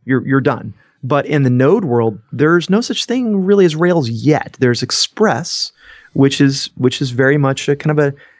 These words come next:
M V C style routing framework for web development. But Express alone on top of, of, of Node is not the only thing you need. And, and so we were very quickly rising above the, the, the Maslow's hierarchy of needs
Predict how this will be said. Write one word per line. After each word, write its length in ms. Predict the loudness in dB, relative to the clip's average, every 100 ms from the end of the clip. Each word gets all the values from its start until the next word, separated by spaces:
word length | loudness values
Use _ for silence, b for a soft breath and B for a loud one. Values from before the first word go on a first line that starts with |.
| b b _
M 120 | -2
V 140 | 2 0
C 180 | 2 0
style 260 | 2 0 0
routing 400 | 0 0 0 -4
framework 480 | -2 0 2 0
for 120 | -2 0
web 220 | 0 0
development. 520 | 0 0 0 0 -2 B B B
But 140 | -2
Express 480 | 0 -2 0 0 2
alone 540 | 0 2 4 2 2 0
on 100 | -2
top 300 | -2 -2 -2
of, 280 | -6 -8 -10
of, 560 | -6 -4 -4 -4 -8 _
of 160 | -10 -2
Node 380 | 2 4 4 4
is 240 | 2 -6 B B B
not 300 | 0 0 2
the 120 | 2
only 220 | 4 2
thing 220 | 0 -2
you 100 | 0
need. 400 | 0 2 2 2
And, 160 | -2 -4 B B B
and 100 | -2
so 380 | 2 4 2 0
we 160 | -2 2
were 40 | 4
very 220 | 4 2
quickly 560 | 0 -2 2 0 0 _ _ _ -6
rising 540 | -2 2 0 0 -2
above 400 | 0 2 2 2
the, 260 | 0 0 -2
the, 400 | -6 -4 -4 -6 -10 _
the 320 | -12 -6 -6
Maslow's 880 | -2 -2 -2 0 2 4 2 0 -8
hierarchy 540 | -6 -4 -2 -2 -4 -6
of 80 |
needs 640 | -2 4 4 4 -2 -10